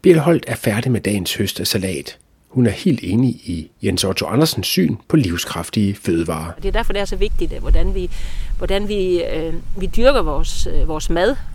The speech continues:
Speaker 2: Det er jo egentlig det, det hele handler om. Det handler om, at, at, øh, at vi skal have noget, noget mad, som giver os mennesker de kræfter, vi har brug for i vores liv.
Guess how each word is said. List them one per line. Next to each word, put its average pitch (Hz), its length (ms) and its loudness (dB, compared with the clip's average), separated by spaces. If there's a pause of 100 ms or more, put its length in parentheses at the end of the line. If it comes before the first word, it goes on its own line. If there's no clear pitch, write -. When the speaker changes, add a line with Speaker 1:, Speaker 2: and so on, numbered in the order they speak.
(120)
Speaker 2:
Det - 20 -8
er 190 40 0
jo 196 60 0
egentlig 208 240 4
det, 233 120 8
det 214 100 6
hele 226 240 4
handler 240 260 0
om. 185 140 4 (640)
Det 98 80 0
handler 240 220 6
om, 139 120 4
at, 190 160 0
at, 175 240 2
øh, 170 200 2
at - 120 10
vi - 80 8
skal - 180 4
have 233 160 4
noget, 196 300 0
noget 175 180 0
mad, 233 260 2
som 202 220 4
giver 269 240 2
os - 280 4
mennesker - 340 4
de 104 160 0
kræfter, 185 400 0
vi 165 120 -2
har 175 60 -2
brug 190 240 0
for 180 200 0
i 175 80 2
vores - 300 -4
liv. 190 200 -6